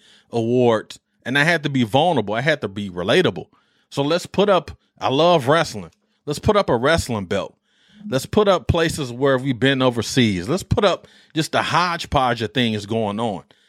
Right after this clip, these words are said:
I knew I had to be vulnerable when I'm telling my life stories, talking about my wife, talking about my kids, talking about people I've been stationed with, talking about places I live.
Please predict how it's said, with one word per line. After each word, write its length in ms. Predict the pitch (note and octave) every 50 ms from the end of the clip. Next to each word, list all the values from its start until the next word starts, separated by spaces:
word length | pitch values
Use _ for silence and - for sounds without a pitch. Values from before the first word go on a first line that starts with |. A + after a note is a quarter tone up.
| _ _ _ _ -
I 100 | C#3 D#3+
knew 240 | F3 G3+ G#3+ G#3+ G#3
I 100 | F3+ E3+
had 260 | D#3+ F3 E3 C#3+ -
to 80 | C#3
be 140 | A#2+ A#2+ A2+
vulnerable 640 | G#2 - C#3+ E3+ F#3 F3 D3 A#2+ G#2+ G#2 G2 F#2+ - - - _ _ _
when 160 | G2+ A2 A2
I'm 80 | A2+ -
telling 300 | - D#3+ D3 C3+ A2+ G#2+
my 120 | G2+ F#2+
life 320 | F#2+ G#2 A2+ A2 G2+ -
stories, 600 | - - - - C#3+ C#3+ A#2+ F#2+ D2+ - - - _ _ _ _ _ _ _ _ _ _
talking 280 | - C#3+ B2+ - A#2+ G#2+
about 220 | G#2+ A2+ G2 G2
my 140 | G2+ F#2+ F#2
wife, 380 | F#2+ A2 A#2+ A#2 G2 D#2+ D2
talking 280 | - - A2+ G#2 - G#2
about 160 | G2 G2+ F2+
my 120 | F2+ F2 -
kids, 480 | - - C#3 B2 G2+ F#2 E2+ - - - - - - _ _
talking 240 | - C3+ A#2+ A#2 A2+
about 200 | A2 G#2 F#2+ -
people 240 | - C#3 A2+ G#2+ G2
I've 80 | F#2+
been 100 | F2+ E2
stationed 460 | - - - B2 C3 A#2 - A2 F#2+ F2
with, 120 | E2 -
talking 240 | - B2+ A#2 - G2+
about 200 | F#2+ F2+ - -
places 320 | B2 A#2+ A2 - - F#2
I 80 | E2+ E2
live. 420 | F2 G2 A2 A2 G2+ E2+ D#2 -